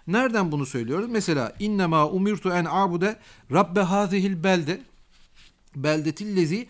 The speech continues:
harramaha ve lehu küllü şeyin." Yani "Ben bu şehrin Rabbine kulluk etme emri aldım. Burayı harem bölgesi yapan odur. Her şey onundur. Ve umirtu en ekune minel müslimin" buyuruyor Rabbimiz. Yani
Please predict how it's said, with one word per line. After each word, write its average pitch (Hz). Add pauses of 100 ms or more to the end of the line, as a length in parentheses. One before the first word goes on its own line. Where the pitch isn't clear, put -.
(140)
harramaha 190
ve 196
lehu 185
küllü 190
şeyin." 165 (540)
Yani 120
"Ben 196
bu 208
şehrin 170
Rabbine 170
kulluk 185
etme 175
emri 147
aldım. 139 (480)
Burayı 202
harem 180
bölgesi 160
yapan 165
odur. 202 (440)
Her 254
şey 247
onundur. 233 (300)
Ve 156
umirtu 208
en 202
ekune 202
minel 185
müslimin" 175
buyuruyor 107
Rabbimiz. - (920)
Yani 104